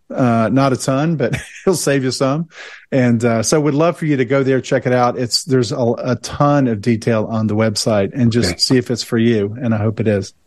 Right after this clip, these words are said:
Speaker 2: Okay. I'm making a note here of the code. Uh, make sure I include it in the show description. Uh, ladies and gentlemen, highly recommended. This won't be the last time you see John,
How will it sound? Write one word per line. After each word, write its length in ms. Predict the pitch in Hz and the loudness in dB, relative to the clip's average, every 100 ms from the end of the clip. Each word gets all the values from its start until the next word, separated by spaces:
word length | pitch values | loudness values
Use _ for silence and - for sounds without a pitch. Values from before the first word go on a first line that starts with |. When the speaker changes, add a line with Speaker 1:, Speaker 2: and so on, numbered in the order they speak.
| _ _ _ _ - | _ _ _ _ -4
Speaker 2:
Okay. 300 | 110 101 95 - | -2 -2 -6 -2
I'm 120 | 113 | 0
making 260 | 113 113 101 | 0 0 -4
a 60 | |
note 240 | 98 92 104 | -4 -4 -4
here 120 | 98 | -6
of 80 | 90 | -6
the 60 | |
code. 360 | 82 98 87 85 _ _ _ _ _ - | -4 -4 -4 -8 _ _ _ _ _ -4
Uh, 280 | 101 95 85 - | -2 -2 -6 -4
make 140 | 104 95 | -4 0
sure 200 | 117 101 | 0 0
I 40 | |
include 340 | 95 - 135 | -2 0 2
it 60 | 123 | 2
in 60 | 120 | 0
the 60 | |
show 240 | 107 139 139 | 0 0 2
description. 600 | 139 - 143 - 175 175 _ _ _ _ - | 0 0 -2 -2 -4 -4 _ _ _ _ -4
Uh, 220 | 110 107 | -2 0
ladies 340 | 117 135 123 | 2 2 0
and 100 | 127 | 0
gentlemen, 280 | 123 127 120 | 0 2 0
highly 340 | 110 123 127 | 0 0 0
recommended. 560 | 120 123 - 117 120 127 | 0 0 0 0 2 0
This 160 | 143 214 | 0 2
won't 160 | 254 | 0
be 80 | 285 | 0
the 100 | 226 | 2
last 280 | 220 220 - | 2 0 0
time 180 | 196 180 | 0 2
you 80 | |
see 200 | 165 180 | 2 2
John, 420 | 151 160 160 107 | 2 2 2 0